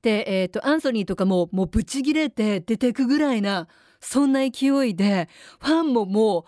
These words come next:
がっかりなんだか、なんかよくわからない、これは一体何が起こっているんだという混乱の中で、えー、ライブは終わります。ただ、フジロックの三時っていうのは、こっから始まるわけですね。えっと、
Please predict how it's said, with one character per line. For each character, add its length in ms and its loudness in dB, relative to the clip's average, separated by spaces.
が 140 -4
っ 60 -6
か 200 -4
り 140 -6
な 140 -2
ん 80 -2
だ 100 -4
か、 220 -4
な 140 -4
ん 20 -10
か 100 -2
よ 160 0
く 120 0
わ 120 0
か 140 -2
ら 100 -2
な 80 -2
い、 40 -10
こ 100 -10
れ 80 2
は 80 2
一 80 -2
体 140 -2
何 180 0
が 80 0
起 60 -4
こ 100 0
っ 80 -2
て 140 0
い 40 -2
る 120 0
ん 40 2
だ 120 0
と 80 -4
い 40 -2
う 20 -2
混 340 0
乱 180 0
の 80 -2
中 260 -2
で、 320 -2
え 240 0
ー、 80 0
ラ 140 2
イ 60 0
ブ 100 2
は 80 2
終 80 0
わ 80 2
り 80 -4
ま 160 -4
す。 160 -20
た 140 -4
だ、 200 0
フ 120 -4
ジ 100 -2
ロ 120 0
ッ 20 -8
ク 100 -4
の 80 0
三 300 -2
時 100 -6
っ 40 -10
て 180 -6
い 80 0
う 100 2
の 140 0
は、 240 0
こ 160 -2
っ 100 -6
か 100 -4
ら 100 0
始 220 -2
ま 140 2
る 100 2
わ 120 0
け 100 -4
で 100 0
す 120 -4
ね。 280 0
え 100 0
っ 20 0
と、 560 -2